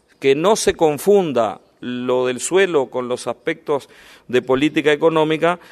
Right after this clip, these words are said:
poder regular el uso del recurso. Eh, sintéticamente, en Uruguay aplicamos un modelo que se basa en la validación a nivel nacional de la ecuación universal de pérdida de suelos.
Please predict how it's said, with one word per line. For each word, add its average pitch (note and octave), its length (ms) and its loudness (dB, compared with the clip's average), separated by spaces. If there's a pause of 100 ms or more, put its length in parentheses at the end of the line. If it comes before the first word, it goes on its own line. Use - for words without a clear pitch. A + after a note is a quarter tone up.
(200)
poder D3 360 6
regular D3 440 4
el C#3 140 0
uso C#3 220 0
del A#2+ 80 2
recurso. G2+ 460 -6 (280)
Eh, - 80 -2
sintéticamente, D3+ 1120 2
en D3 120 2
Uruguay D#3 360 2
aplicamos E3 680 -2
un D3 140 -6
modelo D#3+ 480 2 (320)
que C3+ 140 0
se C3+ 180 0
basa D#3 440 0 (100)
en C3 220 -6
la B2+ 100 0
validación C3 680 0
a D#3 60 0
nivel C#3 280 0
nacional C3+ 540 -4 (560)
de B2 440 4
la B2 140 4
ecuación B2+ 460 0
universal C3+ 520 0
de B2 80 2
pérdida A#2+ 340 0
de G#2+ 60 0
suelos. A#2 460 -4